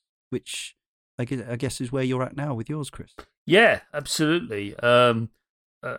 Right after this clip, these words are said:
Speaker 2: it's the, it's the, my, so I've, I've got two Amigas, like I said. One's kind of, well, not quite bog standard, but it's, I mean, it's got a compact flash card for a hard drive and a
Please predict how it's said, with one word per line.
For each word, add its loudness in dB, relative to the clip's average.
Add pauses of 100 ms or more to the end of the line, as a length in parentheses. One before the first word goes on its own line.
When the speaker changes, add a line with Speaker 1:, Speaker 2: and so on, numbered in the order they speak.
Speaker 2:
it's -10
the, -6
it's -6
the, -6
my, 2 (300)
so 4 (280)
I've, -6
I've -8
got 2
two 0
Amigas, -2
like -4
I -14
said. -6
One's -2
kind 2
of, -2 (400)
well, 0
not 2
quite 2
bog 2
standard, 0
but 4
it's, -2 (420)
I -4
mean, 2
it's -4
got 4
a 4
compact -6
flash -2
card 0
for -4
a -2
hard -2
drive 2
and -2
a -4